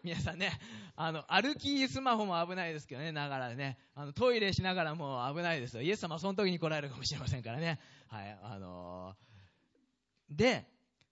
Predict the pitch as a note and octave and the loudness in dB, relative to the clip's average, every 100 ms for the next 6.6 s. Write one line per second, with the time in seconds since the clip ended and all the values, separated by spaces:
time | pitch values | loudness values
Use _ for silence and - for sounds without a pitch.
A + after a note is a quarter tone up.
0 | _ _ D#3+ D4 B3+ F#3+ F#3+ B3 C4+ C#4+ | _ _ 0 2 0 -2 -4 -4 -4 -6
1 | C#4 G3+ G#3 D#3+ - A3+ - C#4+ D#4 - | -6 -6 -8 -6 -6 -8 -8 -8 -8 -8
2 | A3+ C4+ D#4 B3 A#3 C4 B3 G#3+ - C#3+ | -8 -2 2 2 0 -4 -2 -4 -2 -6
3 | G2 - - _ _ _ _ - _ _ | -6 -14 -20 _ _ _ _ -20 _ _
4 | _ _ _ _ _ _ _ _ - G3+ | _ _ _ _ _ _ _ _ -6 -4
5 | G#3+ D3 F#2 _ - - F3+ G3 E3 D3 | -4 -6 -12 _ -20 -10 -6 -4 -4 0
6 | F3 G3+ F#3+ - F#2+ | 0 0 -2 -6 -12